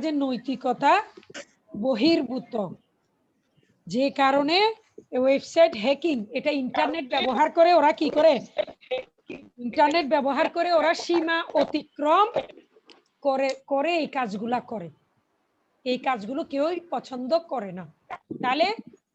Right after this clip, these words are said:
অধ্যায় তিন, নিরাপদ ও নৈতিক ব্যবহার, পৃষ্ঠা আটচল্লিশ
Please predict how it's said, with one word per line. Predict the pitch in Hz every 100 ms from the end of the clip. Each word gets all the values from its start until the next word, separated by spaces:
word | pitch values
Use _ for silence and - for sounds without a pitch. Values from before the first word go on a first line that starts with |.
| - - 269
অধ্যায় | 208 294 339 -
তিন, | 330 370 320
নিরাপদ | 294 277 269 262 302
ও |
নৈতিক | 311 269 - 254
ব্যবহার, | 196 254 269 262 370 -
পৃষ্ঠা | - 254 - 311 349 415 - _ _ -
আটচল্লিশ | 190 202 247 285 294